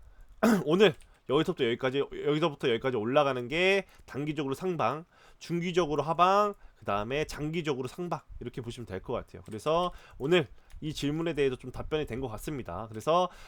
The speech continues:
장기적으로는 상방이라고 계속 말씀드렸어요. 팔월부터 계속 불장 얘기 드렸습니다. 저는 깨꼬리처럼 말씀드렸어요. 계속적으로 불장이다. 바닥 나오고 불장이다.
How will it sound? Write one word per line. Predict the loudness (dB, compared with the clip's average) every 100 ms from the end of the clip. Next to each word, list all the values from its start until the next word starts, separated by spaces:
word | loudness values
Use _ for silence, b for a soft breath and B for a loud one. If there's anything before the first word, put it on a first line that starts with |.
| B
장기적으로는 | -8 -4 0 4 4 2 -2 -2
상방이라고 | -4 0 4 4 4 -2
계속 | -2 -4
말씀드렸어요. | -6 -6 -6 -4 -4 -4 -6 B B B
팔월부터 | 4 6 6 2 0 -2
계속 | 0 0 4 4 2
불장 | -2 -2 -2 0
얘기 | -4 -4
드렸습니다. | -4 0 0 -2 -6 -2 -2 -2 -6
저는 | -8 -4 0 0 -2 B B B
깨꼬리처럼 | -8 0 0 2 0
말씀드렸어요. | 0 -6 -4 -2 0 -2
계속적으로 | -2 -4 -4 -6
불장이다. | -4 -2 -2 0 -2 -2 -8 _ -18
바닥 | -4 0 0
나오고 | 2 0 -2
불장이다. | -4 -2 -2 -2 -6